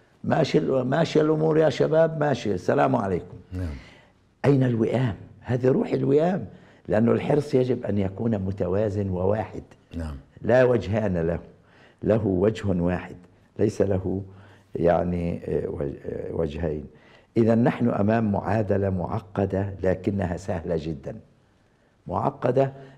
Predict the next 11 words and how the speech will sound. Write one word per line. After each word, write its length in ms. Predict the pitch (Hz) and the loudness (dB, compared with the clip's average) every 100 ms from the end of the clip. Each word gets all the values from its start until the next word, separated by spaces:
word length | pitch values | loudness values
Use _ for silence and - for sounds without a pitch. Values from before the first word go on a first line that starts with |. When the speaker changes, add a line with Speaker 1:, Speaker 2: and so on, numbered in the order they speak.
| - | -6
Speaker 1:
عندما 680 | 98 113 98 143 151 135 92 | 2 2 6 6 6 4 2
ندخل 540 | 92 139 - - 131 110 | 4 2 2 2 2 4
متاهات 920 | 104 - 104 87 110 123 120 - - - _ _ _ _ _ - | 2 2 2 2 2 4 2 -2 -18 -20 _ _ _ _ _ -4
التنازع 640 | 98 - 101 113 95 90 | -2 2 2 4 2 2
النفسي. 580 | 95 92 90 - - - - _ _ _ _ _ _ _ _ _ _ _ _ _ 98 | 2 0 -2 -6 -12 -12 -14 _ _ _ _ _ _ _ _ _ _ _ _ _ 2
يجب 420 | 117 165 156 - | 4 6 4 2
أن 220 | 123 123 | 0 2
تبسط 440 | - - 123 113 | 0 0 -2 0
الأمور 1000 | 107 98 - 95 104 117 113 104 104 90 - 90 | 0 0 -2 -2 0 2 2 2 0 -2 -6 -2
بسطًا 560 | 120 - - 107 107 90 | -2 -2 -6 -2 0 0
واضحًا. 800 | 90 98 123 117 90 90 - | 0 2 2 2 0 -2 -4